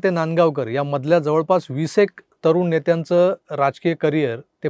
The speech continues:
फक्त राज ठाकरेंचे समर्थक शिवसैनिक आहेत म्हणून संपवायला कोण निघालं होतं?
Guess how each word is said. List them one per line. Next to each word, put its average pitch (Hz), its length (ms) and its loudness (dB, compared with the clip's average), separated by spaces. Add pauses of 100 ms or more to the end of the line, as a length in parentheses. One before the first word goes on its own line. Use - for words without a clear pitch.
फक्त - 220 -2
राज 190 320 4
ठाकरेंचे 180 380 2
समर्थक 165 480 -2
शिवसैनिक 170 500 -2
आहेत 139 140 0 (500)
म्हणून 160 360 -2
संपवायला 190 440 2
कोण 208 300 0
निघालं 147 300 -2
होतं? 101 220 -16